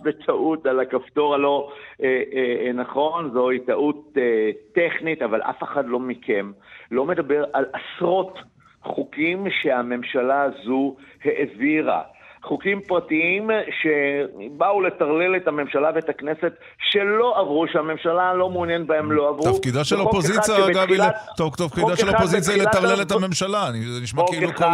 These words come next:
Speaker 2: קובלנה.
Speaker 1: בתחילת ה-, חוק אחד, ירון, בתחילת דברכם, של חברת הכנסת קרן ברק, שהוא חוק טוב, שהממשלה כן החליטה לעבור, והוא עבר,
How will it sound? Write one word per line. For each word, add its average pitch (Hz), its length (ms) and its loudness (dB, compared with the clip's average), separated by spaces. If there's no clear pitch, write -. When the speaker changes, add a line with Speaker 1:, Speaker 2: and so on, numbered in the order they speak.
Speaker 2:
קובלנה. 160 280 0
Speaker 1:
בתחילת 165 300 0
ה-, 180 40 2
חוק 151 260 -2
אחד, 160 360 0
ירון, 135 480 2
בתחילת 131 480 -2
דברכם, 147 640 -4
של 127 300 0
חברת 143 480 -2
הכנסת 151 400 -8
קרן 160 300 -4
ברק, 160 320 -2
שהוא - 200 -6
חוק - 380 -4
טוב, 190 320 0
שהממשלה 147 560 -4
כן 165 240 -6
החליטה 143 420 -4
לעבור, 123 580 0
והוא 170 360 0
עבר, 190 360 0